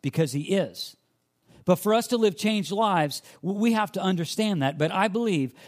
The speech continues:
that the main part of this text is not just sitting back in awe of this miracle,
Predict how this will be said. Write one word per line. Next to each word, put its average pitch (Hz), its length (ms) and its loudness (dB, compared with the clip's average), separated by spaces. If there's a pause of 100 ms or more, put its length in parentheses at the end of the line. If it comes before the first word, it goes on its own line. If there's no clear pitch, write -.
(100)
that 165 140 -2
the 170 100 0
main 214 280 0
part 214 280 0
of 165 80 -4
this 160 160 -4
text 196 340 0
is 143 160 -8
not 196 180 -2
just 170 200 -6
sitting 175 220 -2
back 175 300 -2 (240)
in 165 180 0
awe 170 360 0
of 135 200 -2
this 135 180 -4
miracle, 113 500 -4